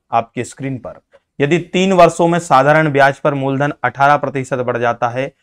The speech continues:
तो उसी दर पर तीन साल में पच्चीस हजार रुपए पर अर्जित चक्रवृद्धि ब्याज क्या होगा?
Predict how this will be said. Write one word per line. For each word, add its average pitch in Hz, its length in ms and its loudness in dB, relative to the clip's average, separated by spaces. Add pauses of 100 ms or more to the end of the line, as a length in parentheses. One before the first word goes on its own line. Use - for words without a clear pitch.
(160)
तो - 60 -2
उसी 170 300 -2
दर 151 180 4
पर 151 180 0
तीन 156 400 -4
साल 127 420 0 (520)
में 135 200 -4
पच्चीस 151 360 -2
हजार 151 160 4
रुपए 143 200 0
पर 147 160 0
अर्जित 131 420 -2
चक्रवृद्धि 131 520 -2
ब्याज 123 360 0
क्या 135 100 -2
होगा? 120 420 -2